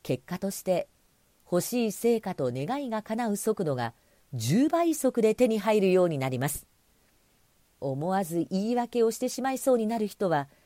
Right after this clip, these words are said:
言い訳言葉を封印してみることを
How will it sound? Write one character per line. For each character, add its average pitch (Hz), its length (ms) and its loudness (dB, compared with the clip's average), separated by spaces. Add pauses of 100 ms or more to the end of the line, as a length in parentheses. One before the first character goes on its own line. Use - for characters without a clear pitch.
(500)
言 202 180 2
い 311 60 0
訳 320 260 -2
言 302 260 -2
葉 156 160 0
を 95 240 -6
封 156 300 2
印 220 220 0
し - 60 -10
て 233 120 2
み 247 120 0
る 226 100 0
こ 202 140 -4
と 220 160 0
を 180 200 4